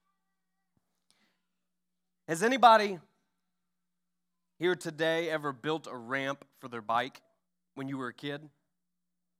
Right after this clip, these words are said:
Anyone ever construct a homemade ramp for your bike? Okay.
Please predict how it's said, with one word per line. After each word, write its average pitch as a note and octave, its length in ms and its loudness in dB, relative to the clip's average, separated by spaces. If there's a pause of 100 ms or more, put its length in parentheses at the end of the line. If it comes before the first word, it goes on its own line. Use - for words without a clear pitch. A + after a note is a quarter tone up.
(960)
Anyone D#3 280 -4
ever D#3 160 -4
construct D3+ 560 -6
a C#3 40 -6
homemade D3 360 -6
ramp C#3+ 320 -6
for D3 100 -12
your C3+ 100 -8
bike? C#3 360 0 (1120)
Okay. D3+ 260 0